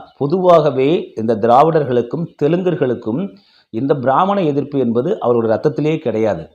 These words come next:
ஏனென்றால், அவர்கள் சமஸ்கிருதத்தையும் எதிர்ப்பதில்லை. நீங்கள் தெலுங்கர்கள், மலையாளிகள், கன்னடர்கள் சமஸ்கிருதத்தை எதிர்க்க மாட்டாங்க.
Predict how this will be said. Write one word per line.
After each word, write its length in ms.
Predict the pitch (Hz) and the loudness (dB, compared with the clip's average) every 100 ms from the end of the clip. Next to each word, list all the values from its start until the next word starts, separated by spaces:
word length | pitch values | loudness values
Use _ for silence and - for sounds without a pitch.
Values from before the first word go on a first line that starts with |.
| _ _ | _ _
ஏனென்றால், 520 | 123 139 131 156 190 | -6 -4 0 0 0
அவர்கள் 340 | 110 127 120 160 - | -2 -2 -2 -4 -2
சமஸ்கிருதத்தையும் 840 | 127 165 175 156 143 143 143 139 | -2 -2 -2 0 -2 -2 -4 -4
எதிர்ப்பதில்லை. 760 | 127 143 151 156 117 98 82 - | -4 -4 -4 -4 -2 -4 -6 -10
நீங்கள் 340 | 101 110 110 - | -12 -8 -8 -4
தெலுங்கர்கள், 760 | 127 160 165 123 110 120 123 - _ - | -2 0 0 0 -2 -4 -6 -16 _ -12
மலையாளிகள், 840 | 101 117 156 147 117 104 123 123 | -4 0 2 2 0 -2 -4 -4
கன்னடர்கள் 640 | 120 127 165 131 107 117 | -4 -2 0 -2 -2 -4
சமஸ்கிருதத்தை 760 | 117 117 143 175 147 127 120 139 | -4 -2 -2 -2 -2 -4 -2 -2
எதிர்க்க 340 | 127 175 185 | -2 -2 -6
மாட்டாங்க. 500 | 139 117 160 156 92 | -4 -4 -2 -4 -4